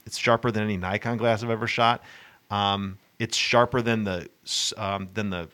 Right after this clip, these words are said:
Canon and Nikon one fours. And it's not just me talking. Like, I read reviews in, um, you know, photo magazines, and, you know, they put up the, the, the graphs and the charts and all, like, you know, the, the fancy little spreadsheets they have to test camera p-,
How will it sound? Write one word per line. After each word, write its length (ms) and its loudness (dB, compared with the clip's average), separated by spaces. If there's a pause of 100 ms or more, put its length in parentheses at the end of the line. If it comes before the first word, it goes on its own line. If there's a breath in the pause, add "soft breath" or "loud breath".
Canon 420 0
and 300 -4
Nikon 460 0
one 180 0
fours. 460 -2 (300 loud breath)
And 120 -2
it's 120 -6
not 140 2
just 160 -4
me 160 -4
talking. 400 2
Like, 140 -4
I 80 -2
read 260 -4
reviews 400 -4
in, 220 -4 (360)
um, 280 -8 (340)
you 80 -6
know, 80 -4
photo 300 2
magazines, 840 -2
and, 200 -8 (340 loud breath)
you 80 -6
know, 80 0
they 80 0
put 160 -4
up 100 -8
the, 220 -8 (100)
the, 220 -8 (180)
the 80 -8
graphs 480 0
and 80 -4
the 60 -2
charts 480 4
and 80 -2
all, 180 0
like, 260 0
you 120 -4
know, 180 -2
the, 140 -4 (160)
the 80 -6
fancy 400 -4
little 260 -2
spreadsheets 640 -2
they 140 4
have 240 4
to 60 -16
test 420 -2
camera 280 -2
p-, 120 -6